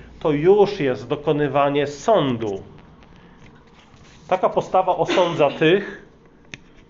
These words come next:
którzy dokonują sądów. Ktoś mówi: „Nie sądź, bo Pan Jezus tego zabronił. Jesteś oskarżycielem,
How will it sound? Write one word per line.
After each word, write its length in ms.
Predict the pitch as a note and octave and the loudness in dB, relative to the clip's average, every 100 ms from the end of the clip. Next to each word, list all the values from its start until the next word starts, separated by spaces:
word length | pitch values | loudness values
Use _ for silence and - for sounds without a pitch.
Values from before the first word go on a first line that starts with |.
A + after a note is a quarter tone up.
| _ _ _ - | _ _ _ -20
którzy 320 | - F#3 E3 | -8 -4 0
dokonują 500 | E3+ F3 E3+ D#3+ D#3 | 0 0 2 4 2
sądów. 540 | D#3 - C#3+ A#2 G#2 G2+ - - - _ _ _ | 2 0 0 -2 -8 -10 -18 -20 -20 _ _ _
Ktoś 220 | - E3 | -4 -2
mówi: 440 | F3 D#3 D#3 D3 - - - _ | 0 2 0 -2 -10 -20 -20 _
„Nie 180 | C#3+ G#3 | 0 0
sądź, 260 | A3+ G#3+ D#3 | 4 0 2
bo 100 | F#3+ | 0
Pan 200 | F#3 F3 | 0 2
Jezus 420 | F#3+ F3+ F3 - | 2 2 -2 -6
tego 220 | F#3 E3 | -6 -2
zabronił. 680 | D#3+ D#3 D#3+ C3+ A2+ G2+ F#2+ - - - _ _ - | 0 2 2 0 -4 -8 -12 -16 -20 -20 _ _ -10
Jesteś 260 | D#3 - | -4 -4
oskarżycielem, 1000 | - - F#3+ D3+ E3 F#3 F3+ C3 A2+ G2+ | -6 -8 -6 -4 -6 -2 0 0 -2 -6